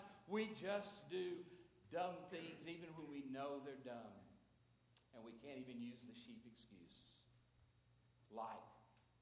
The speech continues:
oh, I don't know. Let's take something at random, like not really listening to what the girl said, the little lady, Sydney, when she read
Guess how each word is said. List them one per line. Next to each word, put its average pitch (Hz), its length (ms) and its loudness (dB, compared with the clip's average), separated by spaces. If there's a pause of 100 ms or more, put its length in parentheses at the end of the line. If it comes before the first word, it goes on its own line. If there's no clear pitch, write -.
(540)
oh, 190 160 -4
I 135 140 -2
don't 113 260 -4
know. 113 300 -4 (260)
Let's 165 240 -2
take 170 280 0
something 156 320 -4
at 131 160 -4
random, 113 480 -4
like 113 240 -2 (920)
not 165 360 4
really 156 280 -2
listening 135 400 -4
to 113 40 -8
what 123 200 -4
the 123 40 -8
girl 127 200 -2
said, 120 400 -6
the 113 80 -8
little 113 240 -8
lady, 110 280 -6
Sydney, 110 360 -10
when 107 160 -12
she 107 160 -12
read 110 200 -6